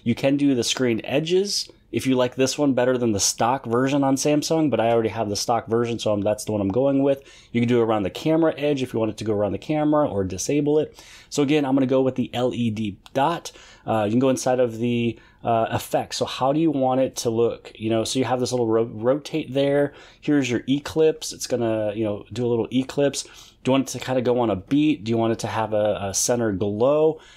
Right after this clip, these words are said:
So you can change how you want it. And again, I like blink. That is the way that it used to be. Um, but yeah, you have some of the options right here to change the effects. There's, like, a premium H D one. There's even the, the, the Blink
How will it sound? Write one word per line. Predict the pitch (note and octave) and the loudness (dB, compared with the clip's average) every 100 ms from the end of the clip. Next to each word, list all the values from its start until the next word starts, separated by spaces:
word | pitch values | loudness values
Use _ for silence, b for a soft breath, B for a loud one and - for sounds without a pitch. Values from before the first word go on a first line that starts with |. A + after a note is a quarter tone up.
| B | B
So | - - B2 A#2+ | -6 2 2 2
you | C#3 | 0
can | F3+ | 0
change | D#3 F3 F3 | 0 0 0
how | E3 | 0
you | E3 | 2
want | D3+ D3+ | 2 2
it. | D#3+ | 2
And | C#3+ | 2
again, | B2 D3 D3 - | 0 2 0 -2
I | A2 | -4
like | C3 C#3 C3 | 0 0 -2
blink. | A2 G#2 B2+ G3+ A#3 - _ - | -4 0 0 0 -4 -14 _ -2
That | A#2 A#2 | 0 0
is | A2+ | 0
the | A#2 | 0
way | A#2+ | 0
that | A#2+ A2+ | 2 -2
it | |
used | A2 A2+ - | -2 -4 -4
to | |
be. | F#2+ D#3 F#3 B B B | 0 0 -2 B B B
Um, | - B2 A#2+ A#2 | -2 2 2 2
but | |
yeah, | B2+ F#2+ | 0 0
you | G2 G#2+ | -4 -4
have | B2 C3 C3 | 0 0 0
some | - C3+ | -2 0
of | A#2 | 0
the | A2 | 0
options | A2+ A#2+ - A#2+ G#2+ | -2 -4 -2 -2 0
right | G2 | -2
here | - C#3+ D3 | 0 2 2
to | C3 | 0
change | - B2 A#2+ A#2+ - B B _ | -2 -2 0 0 -2 B B _
the | A2+ A2+ | -2 -2
effects. | G#2+ - D3+ C3+ - - B B B _ | -4 -4 -4 -4 -6 -10 B B B _
There's, | A#2 A2+ G#2+ | 2 2 2
like, | G#2+ G2+ - - | 0 0 -4 -8
a | G#2 F#2+ | -6 -6
premium | F#2 - C#3+ C#3+ C#3 A#2+ | -6 0 4 4 2 2
H | C3 - | 0 0
D | B2 B2 | 0 2
one. | B2 B2+ B2 | 2 2 2
There's | B2 C#3+ | 2 2
even | C#3 C3 A2+ G2+ | 2 2 0 -2
the, | G#2 A#2 A2 | -2 0 2
the, | G#2 G2 - G#2+ | 0 -4 -6 -2
the | G#2 | -2
Blink | F#2+ G2+ B2+ C3 | -2 0 0 0